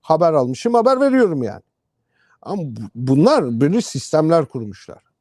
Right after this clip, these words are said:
Sadece güzel poz verir. Sadece güzel manipülasyon yapar. Sadece güzel işte buralardan şovlar yapar Muhittin Böcek. Nasıl belediye başkanı oldu?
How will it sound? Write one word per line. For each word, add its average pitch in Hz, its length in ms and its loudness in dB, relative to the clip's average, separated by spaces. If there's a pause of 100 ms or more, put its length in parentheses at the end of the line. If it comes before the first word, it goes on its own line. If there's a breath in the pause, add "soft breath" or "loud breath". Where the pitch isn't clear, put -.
(260)
Sadece 190 680 -2
güzel 160 340 0
poz 151 360 0
verir. 135 260 -4 (640)
Sadece 151 760 -2
güzel 147 520 -2
manipülasyon 120 760 -6
yapar. 175 420 -4 (160)
Sadece 147 500 0
güzel 131 280 -6
işte 135 300 -10
buralardan 131 500 -2
şovlar 135 500 -4
yapar 135 280 -4
Muhittin 139 460 -8
Böcek. 101 680 -8 (880)
Nasıl 240 260 0
belediye 151 360 2
başkanı 135 380 -4
oldu? 247 300 -14